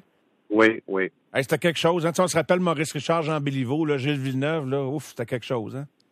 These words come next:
Speaker 1: Ouais, ouais, c'était vraiment, euh, émotif, là. Euh, c'est, c'est malheureux, c'est malheureux de, de, qu'on perde des, des, des, des jeunes, de, des jeunes athlètes comme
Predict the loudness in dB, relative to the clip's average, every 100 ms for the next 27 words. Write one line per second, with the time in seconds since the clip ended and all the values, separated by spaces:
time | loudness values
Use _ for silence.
0 | _ -2 4 6 6 2 2 2 2 0
1 | 2 2 2 2 2 0 0 -2 -2 -2
2 | -4 -4 -6 -4 -2 0 2 2 0 -2
3 | -8 _ _ _ _ _ _ 2 2 4
4 | 4 6 6 8 8 6 0 -4 0 2
5 | 4 2 2 0 -2 -4 -6 _ _ _
6 | _ _ _ _ _ _ _ _ _ 0
7 | 2 6 6 8 6 6 4 2 0 -2
8 | -2 -2 -4 -8 -14 -16 -20 -8 -2 0
9 | 2 0 0 -2 0 -2 0 0 2 2
10 | 6 4 8 6 6 0